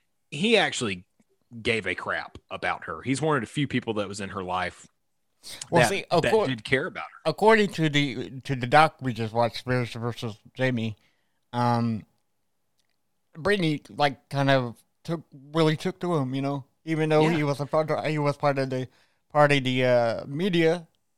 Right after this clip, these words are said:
Speaker 2: Um,
Speaker 1: Yeah.
Speaker 2: she really to-, took to him for some, what, for whatever reason, and it came,
Speaker 1: Well, I
Speaker 2: and
Speaker 1: think
Speaker 2: became
Speaker 1: it's
Speaker 2: best friends, you know?
Speaker 1: I think so. And Allie mentioned something about that too. She was like, "Man, she dated a lot of the paparazzi, didn't she?" And I was like, "Well, think about it. You,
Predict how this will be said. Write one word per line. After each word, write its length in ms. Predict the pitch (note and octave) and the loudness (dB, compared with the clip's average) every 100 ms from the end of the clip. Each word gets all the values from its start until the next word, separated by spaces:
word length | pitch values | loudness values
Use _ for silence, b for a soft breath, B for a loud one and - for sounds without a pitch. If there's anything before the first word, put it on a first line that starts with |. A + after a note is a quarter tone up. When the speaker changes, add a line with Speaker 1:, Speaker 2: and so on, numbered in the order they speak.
| - | -6
Speaker 2:
Um, 300 | C3 B2+ C3+ | -4 -2 -2
Speaker 1:
Yeah. 100 | D3 | -2
Speaker 2:
she 140 | C#3+ | -4
really 320 | C#3 C#3+ C#3+ | -2 0 0
to-, 280 | C3 D3 C#3 | -4 -6 -6
took 280 | - D#3 - | -4 -6 0
to 80 | D3+ | 0
him 200 | C#3 C3 | 0 -2
for 140 | C3+ | -4
some, 500 | - C#3 C3+ B2+ C#3 | -4 -4 -6 -10 -4
what, 280 | D3 C3+ - | -2 -2 -6
for 220 | - D3 | -8 -8
whatever 380 | D3 E3 F3 E3 | 0 0 2 -2
reason, 440 | G3+ E3+ D3 D3 - _ _ _ - | -4 -6 -8 -10 -16 _ _ _ -4
and 100 | C#3+ | -4
it 80 | C3+ | 2
came, 180 | D#3+ | 4
Speaker 1:
Well, 200 | G3+ G#3 - | 4 2 2
I 120 | D#3+ | 4
Speaker 2:
and 200 | - D3 | 6 6
Speaker 1:
think 140 | D3 | 6
Speaker 2:
became 180 | D#3+ D3+ | 4 4
Speaker 1:
it's 80 | C#3+ | 4
Speaker 2:
best 180 | D3+ - | 0 0
friends, 280 | D#3+ C#3+ C#3+ | -2 -4 -4
you 60 | |
know? 240 | C#3+ C#3+ - _ _ _ _ _ - | -4 -4 -8 _ _ _ _ _ -8
Speaker 1:
I 100 | D3+ | -8
think 460 | - A#3 G#3+ - - - | -4 -6 -6 -10 -20 -10
so. 360 | - F#3 E3 C#3+ | 0 4 4 2
And 220 | C3+ C3 | -2 -2
Allie 200 | D3+ F3+ | -2 -2
mentioned 300 | C3+ - C3+ | -4 -4 -6
something 240 | C3 A#2+ | -4 -4
about 220 | A#2 A#2 | -2 -4
that 240 | F#2 A2+ - | -2 -6 -4
too. 160 | D#3 | -4
She 160 | D3+ C3 | -2 -4
was 120 | A2 | -4
like, 140 | F#2+ E2 | -6 -6
"Man, 200 | B2+ D#3+ | -8 -6
she 120 | C3+ | -4
dated 240 | B2+ B2+ | -4 -4
a 40 | G#2 | -6
lot 200 | A2+ F3+ | -6 -6
of 80 | |
the 100 | G2 | -10
paparazzi, 640 | F2+ A2 - G#2+ D#3+ - G#2+ | -4 -2 -2 -6 -6 -8 -8
didn't 200 | - - | -10 -10
she?" 180 | G#2+ | -10
And 100 | F#2+ | -10
I 20 | G2+ | -10
was 140 | - | -10
like, 160 | B2 D3+ | -6 -4
"Well, 160 | D#3+ | -4
think 240 | - A#3 - | -4 -8 -6
about 240 | G#2 G#2+ | -6 -6
it. 60 | - | -10
You, 280 | D3 C#3+ | -14 -14